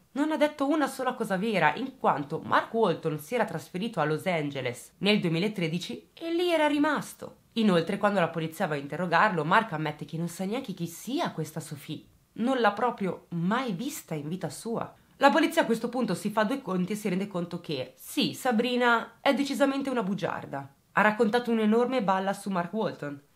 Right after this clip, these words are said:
ma ha mentito anche su Sophie? Il dubbio c'è, ma la polizia a questo punto finalmente decide di sequestrare i cellulari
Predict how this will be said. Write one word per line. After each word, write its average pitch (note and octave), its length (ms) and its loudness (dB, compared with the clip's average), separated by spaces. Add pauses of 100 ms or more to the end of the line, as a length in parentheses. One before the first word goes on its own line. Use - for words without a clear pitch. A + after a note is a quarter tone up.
(140)
ma D#3+ 240 0
ha - 20 0
mentito E3 400 -4
anche D#3 200 -4
su C#3+ 120 -12
Sophie? A3 420 -10 (220)
Il C#4+ 160 0
dubbio A#3 220 6
c'è, G3+ 180 -2
ma F3 140 2
la A3+ 100 6
polizia C4 500 -2
a F3+ 120 2
questo G#3 320 -4
punto E3+ 280 -4
finalmente G#3 540 -2
decide F#3+ 320 -4
di D#3+ 80 -8
sequestrare F#3 960 -4
i G#3+ 100 -4
cellulari F3+ 800 0